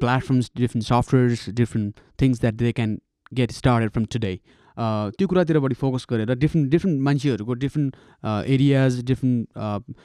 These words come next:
टा-, डिफ्रेन्ट रिजनमा हुनु-, हुनुभएका मान्छेहरूलाई चाहिँ, अ, सजिलो हुने गरी हामीले उहाँहरूलाई चाहिँ कसरी चाहिँ यो कुरालाई चाहिँ आफ्नो दैनिकी जीवनमा चाहिँ, आफ्नो दैनिक जीवनमा चाहिँ, अ, उपयोग गर्नको लागि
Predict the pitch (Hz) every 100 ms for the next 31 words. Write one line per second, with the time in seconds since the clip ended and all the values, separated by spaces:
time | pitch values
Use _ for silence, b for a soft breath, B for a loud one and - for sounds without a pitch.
0 | B - 113 117 135 131 120 - 85 120
1 | 139 156 147 120 113 110 104 117 123 101
2 | 104 113 117 117 113 90 95 98 123 127
3 | - b b - 101 98 98 82 78 73
4 | - 147 160 139 101 104 110 139 - B
5 | 117 131 143 127 139 151 110 101 131 127
6 | 156 175 143 127 143 151 b b 135 123
7 | 131 117 113 110 127 117 120 - 120 110
8 | 135 143 151 127 117 - _ 117 107 123
9 | 120 107 98 113 117 117 120 113 110 107
10 | 104 113 123 b b b - 120 131 127
11 | 120 110 107 107